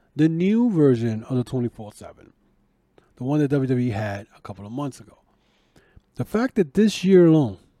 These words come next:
the belt has changed at least three times within less than two months. Okay, it has gone from Samoa Joe, from Samoa Joe to,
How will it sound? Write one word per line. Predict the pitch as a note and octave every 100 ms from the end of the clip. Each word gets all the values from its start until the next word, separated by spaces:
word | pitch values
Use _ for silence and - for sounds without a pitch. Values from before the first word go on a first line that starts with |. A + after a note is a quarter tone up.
| _ _ _ -
the | G#2+
belt | D3 F3 E3+
has | D#3
changed | - D#3 C3+
at | C3
least | D3+ F#3 E3+ - -
three | G#3+ C4
times | - G3+ E3 A#2+ A2
within | C3 C#3+ C#3+ C3
less | E3 G#3
than | - C#3+
two | - G3+
months. | F3 G#2 - - _ _ _ _ _ _ -
Okay, | A2 B2+ C3+ - _ _ _ -
it | D3
has | D3+ C3+
gone | D3 C#3 C3
from | C#3+ B2+ A#2
Samoa | A2+ A2+ A2+ A2
Joe, | - F#3 A3 A#3 _ _ _ _ _
from | C3+
Samoa | B2 B2 A#2+ A#2
Joe | G#2+ C3+ D3+ D3
to, | - B2 A2 G2+